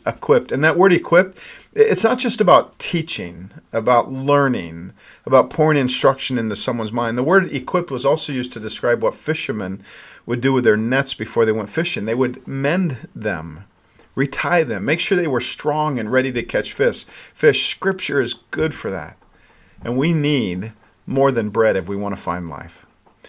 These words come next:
In, in this episode, we're reading and pondering the books of First and Second Timothy. Unlike most of Paul's other letters, these two are written to a solitary person.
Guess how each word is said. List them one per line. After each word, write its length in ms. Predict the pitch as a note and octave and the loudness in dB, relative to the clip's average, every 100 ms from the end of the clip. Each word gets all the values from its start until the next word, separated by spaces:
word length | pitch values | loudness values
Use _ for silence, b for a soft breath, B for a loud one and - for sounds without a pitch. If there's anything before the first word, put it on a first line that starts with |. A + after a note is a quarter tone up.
| B B | B B
In, 120 | C#3+ D3 | 2 4
in 140 | D3+ | 4
this 180 | D#3+ D#3+ | 4 6
episode, 420 | D3 C3+ - B2+ | 6 6 2 0
we're 240 | A#2+ C3+ C3 | 2 4 4
reading 340 | C3 C3+ C3+ | 2 0 -2
and 140 | B2 | -2
pondering 340 | B2 A#2+ A#2 A#2 | -2 -2 -2 -4
the 60 | |
books 240 | G#2+ A#2+ - | -2 -4 -4
of 80 | A2 | -4
First 300 | B2+ B2 A2 | -4 -4 -6
and 80 | |
Second 300 | - A#2 G#2+ | -4 -4 -4
Timothy. 420 | F#2 C3+ B2+ - F#2 | -4 -4 -4 -6 -4
Unlike 360 | C#3 D#3+ D3 | 0 2 0
most 280 | C#3+ C#3+ - | 2 0 0
of 100 | D3+ | -4
Paul's 280 | - C3 B2 | 2 2 2
other 200 | B2 C3 | 0 0
letters, 420 | B2+ G#2 G#2+ G#2+ | 0 0 -2 -4
these 220 | B2 C3+ | -4 -4
two 240 | - C#3 B2 | -4 -2 0
are 80 | |
written 300 | G#2 B2+ - | 2 0 -2
to 160 | B2+ A2+ | -4 -4
a 40 | |
solitary 640 | - - A#2 B2+ B2+ A#2 G#2+ | -2 2 4 2 0 -2 -2
person. 500 | - G#2+ - E2 F2 | -2 -6 -6 -12 -18